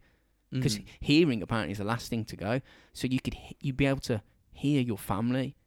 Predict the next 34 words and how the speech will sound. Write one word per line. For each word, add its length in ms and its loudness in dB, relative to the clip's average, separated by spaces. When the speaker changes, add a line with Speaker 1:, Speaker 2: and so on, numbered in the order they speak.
Speaker 1:
around 460 -2
you 100 0
crying. 640 -2
It's 100 -4
possible 380 -2
you 100 -2
could 140 -4
even 220 -2
hear 200 0
yourself 340 -4
being 200 -2
pronounced 640 -4
dead. 360 -4
<laughs> 680 -20
Speaker 2:
Oh. 840 0
Speaker 1:
Do 80 -6
you 80 -4
know 60 -6
what 80 -2
I 20 0
mean? 340 -2
People 240 4
who've 140 8
been 240 6
brought 280 2
back 240 4
from 140 -4
cardiac 380 4
Speaker 2:
But, 80 4
Speaker 1:
arrest 260 2
Speaker 2:
but, 120 10
Speaker 1:
report 280 10
exactly 420 -2
that. 220 0